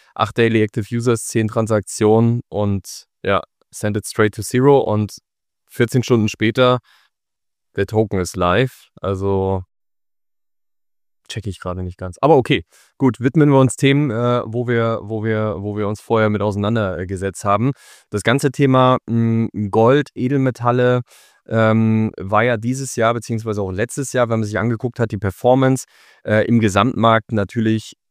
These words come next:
einiges am, äh, den Kryptomarkt outperformt, ja. Dementsprechend sind ja alle die, die, äh, in Rohstoffe sind, ähm, ja, dann die großen,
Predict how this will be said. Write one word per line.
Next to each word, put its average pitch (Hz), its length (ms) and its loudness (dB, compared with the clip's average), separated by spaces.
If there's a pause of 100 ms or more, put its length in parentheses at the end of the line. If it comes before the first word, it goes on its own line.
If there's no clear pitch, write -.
(140)
einiges 113 420 2
am, 101 320 -4
äh, 92 240 -8
den 107 160 0
Kryptomarkt 110 500 0
outperformt, 135 800 0
ja. 98 300 2 (380)
Dementsprechend 113 600 2
sind 107 140 0
ja 107 160 2
alle 110 200 0
die, 107 280 0
die, 101 300 -2
äh, 95 300 -6
in 98 80 -2
Rohstoffe 104 460 -2
sind, 104 480 -2
ähm, 95 380 -10
ja, 90 200 -8
dann 95 180 -6
die 98 100 -8
großen, 117 580 0